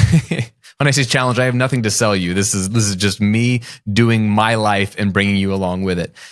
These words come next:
So a couple of months ago, I get an email from a kid named Adrian. Goes like this. One, excuse me, two sentence email.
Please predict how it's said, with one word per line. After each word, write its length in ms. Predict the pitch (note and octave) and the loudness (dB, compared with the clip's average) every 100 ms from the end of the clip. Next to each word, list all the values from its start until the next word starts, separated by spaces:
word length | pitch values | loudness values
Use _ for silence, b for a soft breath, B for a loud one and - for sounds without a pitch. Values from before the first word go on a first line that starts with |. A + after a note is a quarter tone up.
| B B | B B
So 300 | - D3+ C#3 | -2 0 0
a 120 | G2+ A#2 | -2 -2
couple 240 | E3+ G3+ | 0 2
of 60 | G3 | 2
months 240 | D#3+ - | 0 0
ago, 380 | A2+ G2+ G2+ - - | 0 0 0 -4 -6
I 80 | B2 | 0
get 160 | C#3+ | 0
an 100 | C#3 | 2
email 480 | B2+ A2 F#2+ G2+ A2 _ _ _ _ _ | 2 0 0 -4 -8 _ _ _ _ _
from 500 | - A#2+ A#2 A2+ A2+ A#2 _ - | -4 0 2 2 0 -4 _ -2
a 560 | A2 G#2+ G#2+ G#2+ G#2+ _ _ _ | 0 2 0 0 -4 _ _ _
kid 180 | - C#3+ | -2 0
named 200 | B2 A#2 | 2 0
Adrian. 560 | G#2 G2+ G2 D2 B1+ - _ _ _ _ _ - | 0 -2 -2 -6 -8 -14 _ _ _ _ _ 0
Goes 180 | G#2+ | 2
like 160 | G#2+ F#2+ | 2 0
this. 380 | G2+ D2+ - - _ _ _ _ _ _ _ _ _ _ - | -2 -2 -4 -6 _ _ _ _ _ _ _ _ _ _ -8
One, 600 | G2 G#2 B2+ C#3 D3 - _ - | -2 2 2 2 0 -4 _ -6
excuse 260 | - C3 G#2+ | 0 2 2
me, 120 | F#2 | -2
two 600 | - - F3 E3 E3+ - | -4 0 2 2 2 0
sentence 640 | - D3+ C#3+ D3 B2+ - | -2 0 0 0 -2 0
email. 420 | A#2+ G#2 D#2 A2+ | 0 0 -2 -8